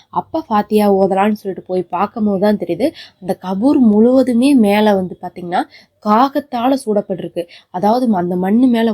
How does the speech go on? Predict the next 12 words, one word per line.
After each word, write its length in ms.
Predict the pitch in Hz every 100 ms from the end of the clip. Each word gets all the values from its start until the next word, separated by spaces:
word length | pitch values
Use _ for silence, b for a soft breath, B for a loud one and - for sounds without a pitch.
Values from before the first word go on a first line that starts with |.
| 190
ஃபுல்லா 480 | - 226 262 294 285
வந்து 200 | 220 202
பார்த்தா, 280 | - 190 - 190
ஒரு 180 | 185 185 B B
ஐம்பது, 380 | - 185 240 277
அறுபது 280 | 226 208 196 -
காகங்கள், 580 | 196 214 254 262 226 185 -
அதாவது 300 | 180 185 190 -
காக்கா 340 | 190 - 226
வந்து 200 | 196 196
உட்கார்ந்து 400 | 196 - 214 202
இருந்துச்சாமா. 520 | 196 180 175 190 185